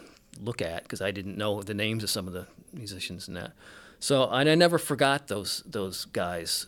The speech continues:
And the same thing when I would teach, you know, I, when students would come in, I was the same way with them. I'd try to be kind to them and, and put them at ease. And, um,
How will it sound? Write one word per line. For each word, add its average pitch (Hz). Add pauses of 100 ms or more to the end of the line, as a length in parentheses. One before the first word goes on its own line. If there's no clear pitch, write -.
And 95
the 98
same 127
thing 123
when 120
I 117
would 107
teach, -
you 113
know, 95
I, 92
when 98
students 123
would 104
come 107
in, 101
I 98
was 98
the 98
same 110
way 107
with 101
them. 104 (840)
I'd -
try 110
to 104
be 101
kind 110
to 104
them 90 (720)
and, 92
and 98
put -
them 101
at 101
ease. 98
And, 92 (960)
um, 95